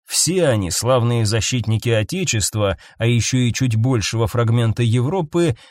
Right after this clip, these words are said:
заслуживали уважения и благодарности. Но психическая решимость их, сила характера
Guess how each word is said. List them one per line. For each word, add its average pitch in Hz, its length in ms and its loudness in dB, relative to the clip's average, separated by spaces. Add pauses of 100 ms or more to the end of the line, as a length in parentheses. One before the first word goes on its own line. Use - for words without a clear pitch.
заслуживали 151 920 0
уважения 127 920 2
и 135 80 0
благодарности. 110 1080 0 (540)
Но 127 220 2
психическая 127 880 -2
решимость 180 640 -2
их, 185 300 -6 (260)
сила 196 340 -2
характера 160 880 2